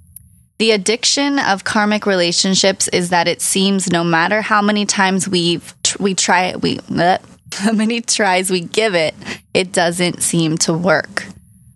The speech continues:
But that is because karmic relationships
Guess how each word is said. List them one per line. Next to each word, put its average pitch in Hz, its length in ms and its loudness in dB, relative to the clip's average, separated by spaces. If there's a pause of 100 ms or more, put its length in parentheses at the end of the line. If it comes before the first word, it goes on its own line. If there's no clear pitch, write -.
(140)
But 202 160 0
that 185 180 0
is 262 140 0
because 247 380 0
karmic 208 520 0
relationships 180 720 0